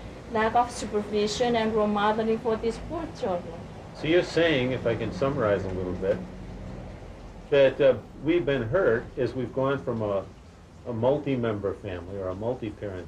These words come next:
Speaker 2: family to a two-parent family. We've been hurt especially as these two parents are responsible for work, and, uh, we have not only lopped off all of these other people who are caretakers,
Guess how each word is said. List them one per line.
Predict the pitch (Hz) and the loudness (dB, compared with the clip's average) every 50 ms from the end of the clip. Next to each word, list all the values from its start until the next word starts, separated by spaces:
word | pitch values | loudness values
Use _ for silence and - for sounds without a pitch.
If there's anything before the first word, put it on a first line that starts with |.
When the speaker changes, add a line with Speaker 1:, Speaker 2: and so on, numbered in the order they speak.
| - | -12
Speaker 2:
family | - 92 85 80 78 78 78 82 98 107 117 - - - | -12 -12 -10 -10 -10 -12 -12 -12 -14 -14 -16 -18 -18 -14
to | - 113 107 | -8 -4 -4
a | 101 | -4
two-parent | - - 202 208 202 - 139 117 107 92 82 80 - | -4 -4 -6 -6 -4 -4 -2 -2 -2 -4 -6 -8 -10
family. | 107 90 82 76 73 69 69 69 - - - - - - - - - - - | -10 -10 -8 -10 -12 -12 -14 -16 -16 -18 -18 -20 -18 -18 -18 -18 -16 -8 -2
We've | 127 139 135 135 | 0 2 2 4
been | 135 123 117 | 2 2 4
hurt | 117 165 165 160 - | 4 4 4 4 4
especially | 127 113 - - - 208 220 220 214 - - 95 90 82 85 87 - - - - | 0 -4 -4 -2 2 4 4 4 4 0 -4 -6 -6 -6 -6 -8 -10 -10 0 4
as | 127 135 139 135 - 127 | 6 8 8 6 4 0
these | 120 113 - | -4 -6 -6
two | - - 139 127 - - | -6 -6 -8 -6 -4 0
parents | 135 127 113 107 107 107 107 - 110 | 0 2 2 2 0 -2 -4 -4 -6
are | 104 | -4
responsible | 104 107 104 - - 120 117 117 107 - - 101 110 110 104 - | -4 -4 -6 -8 -8 -6 -6 -6 -6 -8 -8 -4 -4 -4 -4 -4
for | - 98 | -4 -6
work, | 90 90 101 98 98 107 - - - - - - - - - - - - - | -6 -2 0 0 0 0 -2 -4 -12 -20 -20 -20 -20 -20 -20 -20 -20 -16 -10
and, | 120 113 107 104 104 107 | -6 -4 -4 -2 0 2
uh, | 110 107 101 - - - - - - - | 4 4 2 2 -2 -10 -20 -20 -20 -8
we | - 123 123 | -2 0 2
have | 127 117 120 | 2 2 2
not | 135 139 139 135 | 0 0 2 2
only | 135 131 127 123 113 | 2 0 0 0 -2
lopped | 110 120 135 139 139 135 135 - 127 | 0 2 4 4 4 2 2 2 2
off | 120 113 113 110 - - - - | 4 6 4 4 2 0 -2 2
all | 123 131 131 | 4 4 4
of | 120 104 | 4 0
these | 107 110 101 104 | -4 -6 -4 -2
other | 135 160 185 170 | 0 0 0 0
people | - 135 123 - - 104 | -2 -6 -8 -8 -8 -8
who | 104 113 107 | -6 -4 -2
are | 104 101 | -2 -2
caretakers, | 98 - 107 104 95 87 - - 98 90 87 - 95 92 92 | -4 -6 -6 -6 -6 -6 -6 -8 -8 -8 -10 -10 -12 -12 -12